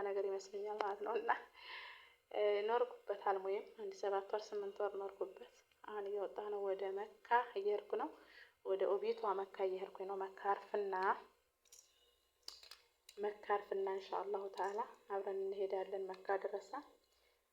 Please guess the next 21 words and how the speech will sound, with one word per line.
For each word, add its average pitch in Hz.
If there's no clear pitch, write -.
ከመካ 233
ተነስቼ 226
የት 220
እንደምሄድ 202
አላውቅም። 180
እንግዲህ 190
አላህ 185
ያውቃል። 185
እንደ 175
እኔ 180
ኤምባሲ 196
እሄዳለሁ 208
ብዬ 202
ነው 196
የማስበው። 196
ጅዳ 196
ኤምባሲ 196
እና 494
ውዶቼ፣ 480
እ፣ 226
ከጎኔ 202